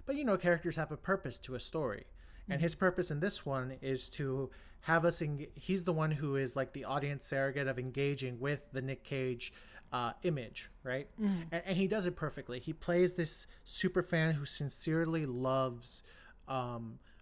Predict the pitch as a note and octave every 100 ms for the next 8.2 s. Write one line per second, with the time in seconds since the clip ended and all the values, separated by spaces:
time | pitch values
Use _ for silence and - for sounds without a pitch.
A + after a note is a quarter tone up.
0 | - - C3 A#2 A2+ - - - C#3+ B2+
1 | D#3 D3+ D3 - C3+ - - C#3 C3 B2+
2 | C3 B2 A2+ - - - C3 D#3+ D#3 D#3
3 | - C3 A#2 C3+ B2 A2+ G#2+ A2 - -
4 | - - C#3+ B2+ C3 B2+ D3 F3+ F3 E3+
5 | C#3 C3 C3 A#2 A#2 A2 G#2 - A#2+ A#2+
6 | E3+ E3+ F3 D#3+ D3+ C3 - F#3 F3 C3+
7 | B2+ - - - - D3 D3+ D3+ D3+ D3
8 | C#3+ C#3+